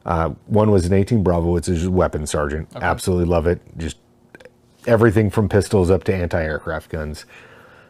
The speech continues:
Speaker 1: Loved that job. The other was, I was an intel sergeant and, uh, the eighteen Fox. That sucked.
Speaker 2: Yeah.
Speaker 1: But I was really good at it.
Speaker 2: Okay.
Speaker 1: And, uh, I did it for a long time. It kept me on the team, which is where I wanted to be.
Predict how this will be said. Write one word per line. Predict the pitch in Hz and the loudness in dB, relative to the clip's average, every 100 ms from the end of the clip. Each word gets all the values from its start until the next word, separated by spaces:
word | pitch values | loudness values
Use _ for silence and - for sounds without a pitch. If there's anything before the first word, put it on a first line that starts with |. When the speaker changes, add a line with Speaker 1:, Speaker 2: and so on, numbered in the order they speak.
| _ _ _ - | _ _ _ -10
Speaker 1:
Loved | - 90 82 | 0 2 2
that | 87 82 | 0 -2
job. | - - - _ _ _ _ _ | -4 -10 -12 _ _ _ _ _
The | 131 | 6
other | 170 165 | 8 8
was, | 143 127 135 - _ _ _ - | 8 6 2 -4 _ _ _ 2
I | |
was | 117 107 | 4 6
an | 104 | 4
intel | 101 90 80 | 2 0 -4
sergeant | - 80 82 76 - - - - | -4 -8 -8 -12 -16 -20 -14 -2
and, | 98 92 92 | 2 2 2
uh, | 87 87 | 0 -2
the | 98 - 107 | -4 -2 0
eighteen | 101 110 90 | 0 0 -2
Fox. | - 82 - - - - _ _ _ _ _ _ _ _ _ _ _ _ _ _ - | -2 -4 -6 -12 -20 -20 _ _ _ _ _ _ _ _ _ _ _ _ _ _ -2
That | 120 131 | -2 0
sucked. | - 85 87 - - - - _ - | -2 -2 -2 -6 -16 -18 -20 _ -12
Speaker 2:
Yeah. | 123 156 104 | -8 -8 0
Speaker 1:
But | 120 120 | 4 6
I | |
was | 113 95 | 6 6
really | 101 98 | 4 4
good | 82 101 80 | 6 4 2
at | 65 | -4
it. | - - | -10 -12
Speaker 2:
Okay. | 147 143 143 117 | -12 -10 -6 2
Speaker 1:
And, | 101 92 92 | 4 4 4
uh, | 90 87 87 | 2 2 0
I | 95 | 0
did | 92 90 | 0 0
it | |
for | - | -2
a | 85 | -4
long | 85 87 82 | -2 -2 -2
time. | 98 85 67 - _ _ _ _ _ - | -4 -4 -8 -18 _ _ _ _ _ -8
It | 90 | 0
kept | 120 | 2
me | 107 | 4
on | 101 | 4
the | 95 | 2
team, | - 113 110 107 101 | 2 4 4 4 0
which | 87 82 | -4 -6
is | 87 82 | -4 0
where | 90 | 0
I | |
wanted | 85 87 82 | 0 0 -2
to | 78 | 0
be. | 92 117 107 | 4 6 4